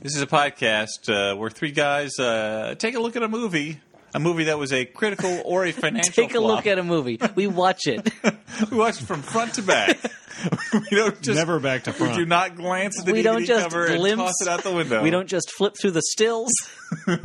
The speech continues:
Speaker 1: We watch a whole movie.
Speaker 2: We watch it and we listen to it, because many of these movies use sound as an element.
Speaker 1: Yeah, a critical or a commercial flop, and then we talk about it afterwards on the air.
Speaker 2: Yes.
Speaker 1: Which is what we're doing now. And tonight
Speaker 3: And
Speaker 1: we
Speaker 3: we do it in a
Speaker 1: watched
Speaker 3: house, so it's a flop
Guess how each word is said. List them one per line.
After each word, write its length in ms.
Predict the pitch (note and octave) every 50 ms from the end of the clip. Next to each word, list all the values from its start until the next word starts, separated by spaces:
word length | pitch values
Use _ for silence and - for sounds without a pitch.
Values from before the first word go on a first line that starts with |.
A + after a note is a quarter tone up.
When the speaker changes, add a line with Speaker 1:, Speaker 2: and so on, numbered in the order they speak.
| F#3 F3 D#3+ - - - - - - - D3+ - - -
Speaker 1:
We 60 | F#3+
watch 360 | E3 D3 D#3+ F3 F#3+ F#3 -
a 100 | E3 C#3+
whole 380 | - - - A3 A3 A3 G#3 F#3+
movie. 260 | E3+ D3+ C3 A#2+ - D3+
Speaker 2:
We 80 | D3+
watch 300 | D#3 E3 F3 F#3+ G3 - -
it 200 | G#3+ G#3+ A3 _ _
and 220 | - A3 A#3 A#3 A3+
we 100 | A3+ A3+
listen 320 | A3 A3+ A3 A3 - D#3+ D3
to 120 | - D3+
it, 100 | A#2+ G#2+
because 240 | C3+ C3 - D3+ C#3+
many 220 | E3+ F3+ G3 G3+ G3
of 80 | F3+ E3+
these 160 | E3+ D#3+ D#3+
movies 340 | E3+ D#3+ D3+ C#3+ C#3+ C3 C3
use 180 | C3+ A#2+ - -
sound 320 | D#3+ C#3+ C3+ B2+ A#2 A2+
as 80 | G#2+ A2
an 80 | G#2+
element. 420 | G#2 G#2 G2 F#2+ F#2 F#2+ - - -
Speaker 1:
Yeah, 300 | C3 A#2 G#2 G2 - -
a 60 | A2+
critical 420 | - - G#3 A3 A3 G#3 - F#3+ E3+
or 180 | D3+ D3 C#3+
a 40 | C#3
commercial 340 | - D3 C#3 C3+ B2+ - B2+
flop, 340 | - - A#2+ A2+ G#2+ G#2 A#2
and 120 | A#2+ B2
then 80 | C3 C#3
we 100 | C3 A2+
talk 280 | - C#3+ B2 B2 - -
about 160 | A#2 A2 G#2
it 60 | G#2
afterwards 460 | G#2 G#2 G#2 - - G#2+ G2+ G2+ - -
on 220 | - C#3+ C#3+ C3+ C3+
the 160 | B2+ A2+ G#2
air. 240 | G2 F#2+ - - - - -
Speaker 2:
Yes. 200 | B2 A#2 G#2 - - - - - - - - - -
Speaker 1:
Which 120 | A#2+ - - -
is 40 |
what 120 | A#2 A#2 A#2+
we're 100 | B2 A#2
doing 220 | A#2+ A2+ A2 G#2+
now. 280 | G#2 F#2+ F#2 F#2 F#2+ G2+
And 140 | A2+ A#2+ A2+
tonight 220 | - B2+ C#3+ D3
Speaker 3:
And 100 | D#3 C#3+
Speaker 1:
we 60 | D3 C#3
Speaker 3:
we 40 | C#3
do 120 | E3 F3+ F3+
it 100 | - D3+
in 60 | C3
a 40 | B2
Speaker 1:
watched 100 | A2 -
Speaker 3:
house, 520 | - B3 A#3+ F3 F3 F3+ - - - - - _ _ - - - - - _ -
so 200 | - - - A2+
it's 100 | G2+ -
a 60 | A2+ G#2+
flop 500 | - - - D#3 D3 D3 D3 - -